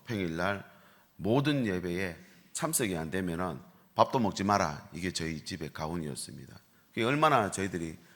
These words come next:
뭐 좋기도 하지만 마음 상할 때도 많았습니다. 이건 좀 이해해 주실 만한데, 그런데 그 끝까지 이해 안 하시는 거예요. 그래서 저희 동생이 늘 하는 말이 있었습니다. 우리 에스에프씨 강령 아시죠? 에스에프씨 강령.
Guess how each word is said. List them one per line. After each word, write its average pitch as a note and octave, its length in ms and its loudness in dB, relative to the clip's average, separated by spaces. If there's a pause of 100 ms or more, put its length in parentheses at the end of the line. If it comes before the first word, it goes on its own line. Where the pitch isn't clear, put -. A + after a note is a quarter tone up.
(420)
뭐 D#2 360 -8 (280)
좋기도 E3 360 0
하지만 G#2+ 480 2 (340)
마음 F#2 260 6
상할 D#3+ 260 4
때도 A2+ 160 -2
많았습니다. F2+ 640 0
이건 E3 360 -2
좀 G#2+ 200 0
이해해 A#2+ 300 2
주실 A#2+ 280 -4
만한데, F2 680 -2 (1000)
그런데 D3+ 300 -4 (280)
그 C#3+ 220 -6
끝까지 C#3+ 360 2
이해 B2+ 60 4
안 F#2 140 4
하시는 G2 460 -4
거예요. - 180 -8 (400)
그래서 F#2 400 -8 (600)
저희 F2+ 260 0
동생이 F#2 480 -2
늘 F#2+ 200 2
하는 C#3 200 2
말이 F#2 240 0
있었습니다. E2 600 -8
우리 F2+ 180 -4
에스에프씨 A#2 480 2
강령 G#2 280 -2
아시죠? G#2+ 360 -2
에스에프씨 F2 380 -6
강령. D#2 340 -12